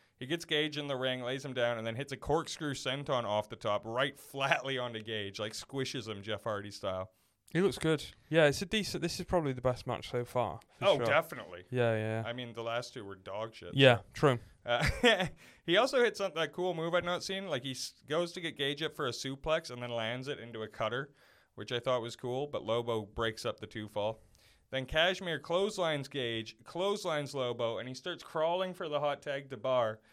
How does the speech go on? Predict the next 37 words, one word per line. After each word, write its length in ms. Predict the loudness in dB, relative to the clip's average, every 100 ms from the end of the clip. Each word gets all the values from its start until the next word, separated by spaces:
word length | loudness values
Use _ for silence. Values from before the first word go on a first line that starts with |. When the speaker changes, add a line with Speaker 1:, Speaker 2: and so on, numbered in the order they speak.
| _ _
Speaker 1:
and 160 | -8 4
Bar 260 | 6 6
just 240 | 4 -2 -2
throws 260 | -2 0
up 140 | -2 -6
his 120 | -4
hands 340 | -4 -2 -4
and 100 | -8
jumps 260 | -4 -4 -2
off 200 | -4 -4
the 100 | -4
apron. 320 | -4 -4 -6
He's 140 | -8 -6
like, 80 | -4
"I'm 140 | -2
not 180 | -2 -4
fighting 300 | -8 -10 -12
these 180 | -6 2
Speaker 2:
You 200 | 4 4
Speaker 1:
guys." 60 | 4
Speaker 2:
jerk. 600 | 4 6 8 6 2 -12
Speaker 1:
Even 220 | -8 -4
though 100 | -2 -2
he's, 180 | -4 -8 -6
they're 140 | -6
down 480 | -2 -2 0 -4 -6
or 80 | -6
whatever. 400 | -6 -6 -8 -12 _ _
And 80 | -6
I'm 60 | -6
like, 160 | -6
"What 160 | -6 -6
is 80 | -4
Bar 300 | -2 0 -2
meant 180 | -6 -10
to 80 |
be? 320 | -12 -10 -10